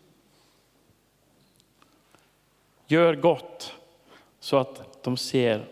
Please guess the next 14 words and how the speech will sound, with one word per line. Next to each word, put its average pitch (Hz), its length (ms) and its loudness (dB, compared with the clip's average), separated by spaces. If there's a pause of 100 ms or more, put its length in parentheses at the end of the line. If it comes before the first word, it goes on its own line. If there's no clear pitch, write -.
(640)
de 113 160 -6
goda 113 300 -4
gärningar 113 400 -6
ni 113 120 -14
gör, 113 360 -12
att - 100 -16
det 110 80 -10
får - 140 -14
lysa. 117 420 -12 (3000)
Vi 175 120 4
fortsätter 185 640 2
i 143 380 2
Lukas 147 480 0
sex. - 600 -4